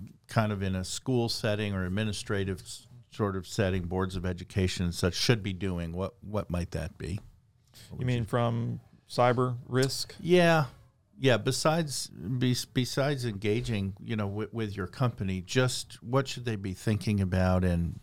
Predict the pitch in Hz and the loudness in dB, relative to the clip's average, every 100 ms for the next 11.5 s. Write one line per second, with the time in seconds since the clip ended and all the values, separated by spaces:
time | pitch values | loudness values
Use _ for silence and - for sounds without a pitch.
0 | - 104 95 92 87 90 95 82 87 - | -2 -2 -2 -4 -4 2 2 2 -2 -10
1 | - - 156 143 135 - 139 135 117 175 | -14 -2 4 6 4 2 2 4 8 8
2 | 185 - 151 151 147 135 127 123 - - | 8 6 6 6 4 2 2 2 -6 -6
3 | 135 127 139 123 127 131 127 120 117 117 | -4 0 0 2 6 8 8 6 4 0
4 | 98 - 120 113 117 110 107 107 104 104 | -2 -6 -4 -2 -2 0 0 0 -2 -4
5 | 107 113 113 - 113 120 113 113 - 127 | -6 -8 -6 -4 -2 -2 0 0 0 -2
6 | 120 104 117 113 120 113 120 120 113 120 | -2 -2 -2 -4 -6 0 2 2 0 -2
7 | 107 113 113 110 110 - - - 123 120 | -2 -2 -2 -2 -6 -8 -16 -6 -4 -2
8 | 120 113 120 110 110 113 110 117 117 107 | -2 -4 -6 -6 -4 -2 -2 -4 -6 -2
9 | 117 113 113 117 113 101 110 110 110 120 | -2 0 -2 -4 -4 -4 -4 -4 -4 -4
10 | 113 113 117 110 113 110 117 110 113 113 | -6 -6 -6 -4 -4 -4 -4 -4 -2 -4
11 | - - 113 110 | -6 -8 -6 -6